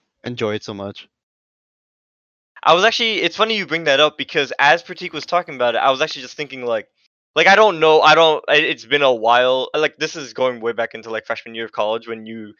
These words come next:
Speaker 2: like, Psych one oh one, you start learning, like, what mental things humans start to develop over to, uh, like, their, uh, like, life cycle,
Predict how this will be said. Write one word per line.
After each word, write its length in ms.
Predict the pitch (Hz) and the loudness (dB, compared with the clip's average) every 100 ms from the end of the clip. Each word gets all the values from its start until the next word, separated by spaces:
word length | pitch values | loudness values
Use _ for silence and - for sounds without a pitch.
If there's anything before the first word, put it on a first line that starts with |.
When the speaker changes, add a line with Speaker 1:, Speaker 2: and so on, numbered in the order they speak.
| _ _ | _ _
Speaker 2:
like, 160 | 117 120 | -2 -2
Psych 360 | - 160 156 | 0 2 2
one 180 | 135 147 | 2 4
oh 100 | 135 | 4
one, 320 | 123 127 120 | 4 2 2
you 80 | 117 | -4
start 280 | - 127 120 | -2 0 0
learning, 340 | 117 120 117 | -2 -4 -4
like, 260 | 113 113 104 _ _ _ | -4 -4 -4 _ _ _
what 340 | 110 127 131 | -2 2 2
mental 640 | 131 127 131 143 131 127 123 _ _ | 2 -2 -2 -2 -2 -2 -6 _ _
things 600 | 139 135 131 131 131 - _ | 0 0 0 -8 -14 -18 _
humans 440 | - 139 127 127 | -12 -8 -8 -8
start 180 | - 120 | -4 -4
to 100 | - | -4
develop 480 | 107 117 110 113 120 - | -4 0 0 0 -2 -4
over 380 | - 117 113 113 | -6 -4 -4 -10
to, 160 | - - | -8 -2
uh, 340 | 110 110 104 | 2 2 2
like, 220 | 104 107 - _ _ _ _ | -2 -4 -6 _ _ _ _
their, 440 | 113 117 113 110 | 0 2 2 0
uh, 400 | 104 101 98 - - - _ _ _ | 0 0 0 -4 -8 -14 _ _ _
like, 180 | 104 - | -4 -2
life 220 | 107 123 | -2 -2
cycle, 440 | - 160 185 208 | 0 -2 0 -4